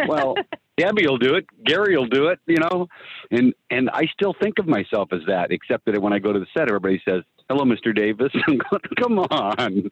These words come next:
Speaker 1: <laughs> That's not right. Don't call me Mister Davis," you know.
Speaker 2: I always
Speaker 1: Yeah.
Speaker 2: love working with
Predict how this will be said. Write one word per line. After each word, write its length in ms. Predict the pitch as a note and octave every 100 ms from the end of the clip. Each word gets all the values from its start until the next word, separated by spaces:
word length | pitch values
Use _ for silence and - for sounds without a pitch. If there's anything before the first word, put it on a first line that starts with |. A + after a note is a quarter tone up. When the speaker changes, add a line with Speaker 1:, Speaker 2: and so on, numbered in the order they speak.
| - - -
Speaker 1:
<laughs> 140 | C#3+ B2
That's 200 | F#3+ -
not 220 | A2 F#2
right. 240 | F2 G2 C#3
Don't 200 | F#3 -
call 140 | G#2+
me 140 | F2+ F2+
Mister 280 | F#2 -
Davis," 380 | F#2 F#2 A2 D3+ - -
you 100 | G#2
know. 240 | B2+ B2+ _ _ _ -
Speaker 2:
I 60 |
always 440 | - A3+ A#3 A#3+ A#3
Speaker 1:
Yeah. 140 | A3
Speaker 2:
love 120 | - G#3
working 360 | G#3+ G#3+ G#3
with 160 | G3+